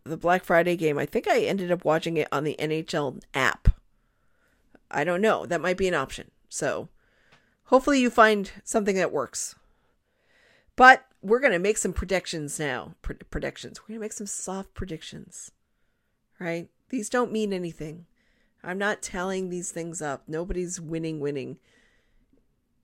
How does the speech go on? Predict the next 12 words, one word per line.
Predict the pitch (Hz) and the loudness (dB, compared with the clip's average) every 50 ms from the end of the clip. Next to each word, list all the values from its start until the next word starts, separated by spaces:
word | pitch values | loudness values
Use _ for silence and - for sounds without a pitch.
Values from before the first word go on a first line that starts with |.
| _ _ - | _ _ -2
Unless | - 196 185 185 180 180 180 - | -2 0 0 2 0 0 0 -2
it's, | 190 175 - - - - - | -4 -4 -4 -6 -8 -2 0
uh, | 175 156 143 139 143 - - _ | 0 2 2 0 -4 -8 -10 _
anybody | - 185 180 180 185 185 190 180 175 180 | -4 -2 -2 -2 -2 0 0 0 0 0
but | 170 - 180 165 - | -2 -2 -4 -6 -4
Jeff. | - 165 - - - - _ _ | -4 -4 -4 -6 -8 -16 _ _
<laughs> | - | -2
No, | 180 190 | 0 0
I'm | 180 - | 0 -2
just | - - - - - | -10 -12 -12 -12 -2
kidding. | - 208 208 - _ _ _ _ _ | -2 -2 -2 -2 _ _ _ _ _
<laughs> | - 190 | -14 -14